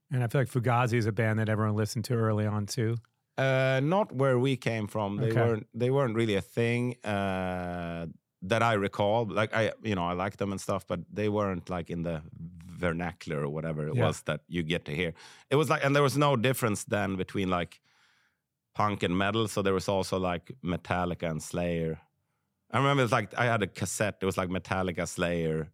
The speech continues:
Speaker 2: Ramones, and Misfits. And that was pretty much all I listened to, like, those two cassettes
Speaker 1: And
Speaker 2: on
Speaker 1: weirdly
Speaker 2: repeat.
Speaker 1: enough, I heard that you loved the first Skid Row record, which I never
Speaker 2: Yeah, that
Speaker 1: would've
Speaker 2: was the
Speaker 1: thought. <laughs>
Speaker 2: first record I bought with my own money.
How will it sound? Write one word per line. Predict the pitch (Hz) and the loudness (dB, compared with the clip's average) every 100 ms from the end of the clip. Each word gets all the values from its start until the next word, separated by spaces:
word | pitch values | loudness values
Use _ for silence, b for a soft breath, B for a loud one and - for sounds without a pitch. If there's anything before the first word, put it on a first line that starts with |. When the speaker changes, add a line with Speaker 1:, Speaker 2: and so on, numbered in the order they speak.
| - | -6
Speaker 2:
Ramones, | 85 82 85 80 76 80 | -2 0 0 0 -2 -4
and | 78 | -4
Misfits. | 78 - 64 - - | -4 -6 -12 -12 -12
And | 80 | -10
that | 78 | -8
was | 73 | -10
pretty | - 76 67 | -6 -4 -4
much | 65 - - | -8 -14 -8
all | 73 65 | -6 -4
I | |
listened | 71 73 73 71 | -6 -6 -6 -6
to, | 62 | -8
like, | 73 | -4
those | 78 76 | -4 -4
two | - 80 | -4 -4
cassettes | - 71 69 67 - - _ _ | -4 -6 -8 -8 -14 -20 _ _
Speaker 1:
And | 131 | 2
Speaker 2:
on | 131 | 4
Speaker 1:
weirdly | 170 165 | 6 6
Speaker 2:
repeat. | 160 | 4
Speaker 1:
enough, | 156 | 4
I | 127 | 2
heard | 120 127 | 4 2
that | 123 | 2
you | 120 | 2
loved | 120 107 | 0 0
the | |
first | 107 120 104 | -2 0 0
Skid | - 110 | -2 0
Row | 107 117 | 2 2
record, | 101 95 104 | 0 -4 -6
which | 107 104 - 143 | -4 -4 -6 -4
I | 110 | -2
never | 107 170 | 4 4
Speaker 2:
Yeah, | 147 | 6
that | |
Speaker 1:
would've | 151 | 6
Speaker 2:
was | 120 | 6
the | - 110 | 4 6
Speaker 1:
thought. | |
<laughs> | 143 127 | 6 6
Speaker 2:
first | 208 | 6
record | 131 151 123 | 4 6 4
I | 110 101 | 4 4
bought | 98 110 101 | 4 4 4
with | 104 | 4
my | 98 95 | 4 4
own | 101 | 4
money. | 101 104 117 | 4 4 2